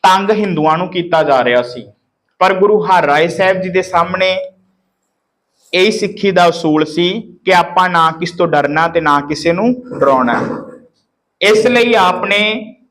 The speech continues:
ਸਹਿਮੇ ਹੋਏ ਹਿੰਦੂਆਂ ਨੂੰ ਸਹਾਰਾ ਦੇਣ ਲਈ,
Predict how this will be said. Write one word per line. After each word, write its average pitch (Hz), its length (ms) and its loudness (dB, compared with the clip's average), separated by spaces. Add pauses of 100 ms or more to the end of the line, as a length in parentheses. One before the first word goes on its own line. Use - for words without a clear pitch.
(260)
ਸਹਿਮੇ 233 640 2
ਹੋਏ 190 420 2
ਹਿੰਦੂਆਂ 170 580 0
ਨੂੰ 175 320 -2
ਸਹਾਰਾ 151 560 2
ਦੇਣ 143 280 0
ਲਈ, 160 440 0